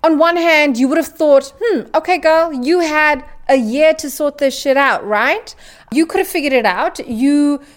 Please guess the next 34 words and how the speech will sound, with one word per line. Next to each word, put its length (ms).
could 200
have 260
a 80
plan." 480
But 180
no, 280
I 200
was 200
stubborn. 720
I 120
was 140
determined 760
to 160
still 560
become 480
the 220
old 280
version 440
of 220
myself 680
again 360
because 220
there 100
was 120
a 40
part 340
of 160
me 260
that 260
believed 760
that 220
that 240
was 240
better 500